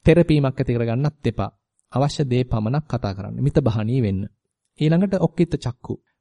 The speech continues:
වැඩි එහෙ මෙහෙ බලන්න යන්න එපා. පුළුවන් තරම් තමන්ගේ පාඩුවේ කටයුතු කරන්න. තමන් එක්කම ජීවත් වෙන්න මේ දවස් දහය උත්සාහවත් වෙන්න. ඒ වගේමයි සන්තින්ද්‍රියා. දැන් මේ කටයුතු කරද්දි මේ නොසැලකිල්ලෙන්, කලබලෙන් කරන්න යන්න එපා. පොඩ්ඩක් ශාන්තව කටයුතු කරන්න.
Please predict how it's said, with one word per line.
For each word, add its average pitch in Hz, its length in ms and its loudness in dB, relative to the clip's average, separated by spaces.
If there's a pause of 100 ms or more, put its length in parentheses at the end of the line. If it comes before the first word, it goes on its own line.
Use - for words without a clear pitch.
(120)
වැඩි 147 240 4
එහෙ 165 220 6
මෙහෙ 165 160 6
බලන්න 143 360 2
යන්න 120 180 2
එපා. 175 180 -2
පුළුවන් 160 520 2
තරම් 135 340 0
තමන්ගේ 135 460 -2
පාඩුවේ 123 400 0
කටයුතු 110 300 -4
කරන්න. 104 260 -6 (120)
තමන් 170 360 2
එක්කම 160 260 0
ජීවත් 127 360 2
වෙන්න 147 200 0
මේ 143 180 0
දවස් 123 260 2
දහය 127 240 -2
උත්සාහවත් 127 520 -2
වෙන්න. 98 200 -4 (440)
ඒ 180 100 4
වගේමයි 135 500 4
සන්තින්ද්‍රියා. 143 800 2 (320)
දැන් 160 120 2
මේ 165 120 4
කටයුතු 160 360 0
කරද්දි 165 300 0 (200)
මේ 135 220 -4
නොසැලකිල්ලෙන්, 127 1000 0 (480)
කලබලෙන් 156 460 2
කරන්න 123 320 0
යන්න 107 180 -2
එපා. 156 240 -4 (420)
පොඩ්ඩක් 143 400 -2
ශාන්තව 151 680 0
කටයුතු 123 420 -2
කරන්න. 110 280 -4